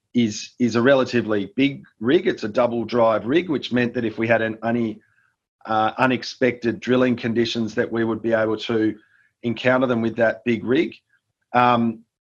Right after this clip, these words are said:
as it played out, our drilling conditions were actually,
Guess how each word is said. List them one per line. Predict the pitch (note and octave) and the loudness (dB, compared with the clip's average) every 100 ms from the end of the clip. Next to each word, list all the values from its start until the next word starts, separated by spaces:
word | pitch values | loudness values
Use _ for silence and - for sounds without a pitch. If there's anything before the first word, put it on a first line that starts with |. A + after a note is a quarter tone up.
| _ _ _ - | _ _ _ -2
as | D3 D3+ | 0 2
it | C#3+ - | 0 0
played | C3 A#2+ A2+ | 2 4 4
out, | B2+ B2 | 4 4
our | A2+ | 2
drilling | A2 C3 A#2+ | 2 0 0
conditions | G#2+ G#2+ A2 A2 G#2+ | -2 -2 -2 -2 0
were | A#2 | 2
actually, | B2+ - A#2+ G#2+ G2+ | 2 0 0 0 0